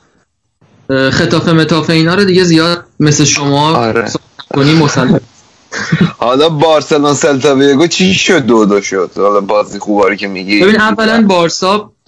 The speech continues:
Speaker 1: بارسا دو هفته است که نتیجه نمیگیره، یعنی ف-، نمیبره، ولی شانس آورده که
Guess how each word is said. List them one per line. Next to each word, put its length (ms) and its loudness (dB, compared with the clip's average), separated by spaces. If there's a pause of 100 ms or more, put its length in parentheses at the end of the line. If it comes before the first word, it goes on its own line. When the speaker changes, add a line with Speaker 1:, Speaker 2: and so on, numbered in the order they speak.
Speaker 1:
بارسا 320 -2
دو 160 0
هفته 300 -2
است 160 -4
که 80 -2
نتیجه 340 -2
نمیگیره، 600 2
یعنی 400 0 (500)
ف-، 640 2 (340)
نمیبره، 920 2 (760)
ولی 680 0 (1040)
شانس 320 0
آورده 400 2
که 560 2